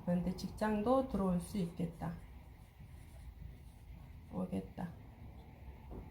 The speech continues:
그런데 이제 이런 건 들어온단 말이에요. 이렇게 되어지는데, 이제 문제는 또 뭐냐?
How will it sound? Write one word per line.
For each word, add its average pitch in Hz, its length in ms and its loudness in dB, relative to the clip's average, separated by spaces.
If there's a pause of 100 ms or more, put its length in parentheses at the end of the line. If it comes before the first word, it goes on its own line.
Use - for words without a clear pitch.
(1080)
그런데 247 480 12
이제 190 920 8
이런 277 260 10
건 226 200 12
들어온단 220 520 8
말이에요. 170 580 6
이렇게 170 260 2
되어지는데, 185 1000 6 (440)
이제 240 120 8
문제는 240 600 10
또 247 100 8
뭐냐? 190 800 8